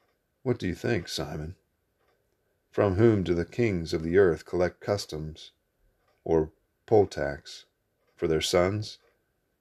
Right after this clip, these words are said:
From their sons or from strangers?"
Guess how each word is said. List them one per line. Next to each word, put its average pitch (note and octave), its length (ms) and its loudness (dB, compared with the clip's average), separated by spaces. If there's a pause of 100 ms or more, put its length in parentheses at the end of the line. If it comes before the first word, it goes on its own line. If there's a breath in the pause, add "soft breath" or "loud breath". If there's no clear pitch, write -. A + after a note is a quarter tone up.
(440)
From F2+ 240 0
their D2+ 120 0
sons G2 640 -2 (380)
or E2+ 100 -4
from D#2+ 240 0
strangers?" - 720 -4